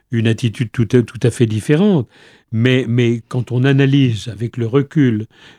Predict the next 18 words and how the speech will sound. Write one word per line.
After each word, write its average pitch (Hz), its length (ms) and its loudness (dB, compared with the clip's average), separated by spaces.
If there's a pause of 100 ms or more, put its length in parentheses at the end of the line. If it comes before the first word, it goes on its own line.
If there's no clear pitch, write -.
(120)
euh, 120 200 2
son 113 220 -4
parcours - 400 -2
politique, 147 640 0 (380)
venu 123 340 4
de 113 100 2
la 117 140 2
droite 120 520 -2 (380)
et 117 160 -4
finissant, 120 720 -2 (340)
euh, 107 180 0
par 113 200 -6
conquérir 120 500 0
le 107 120 -2
pouvoir 117 320 -4
suprême 120 460 -4 (380)
à 135 100 -4
gauche, 151 680 -4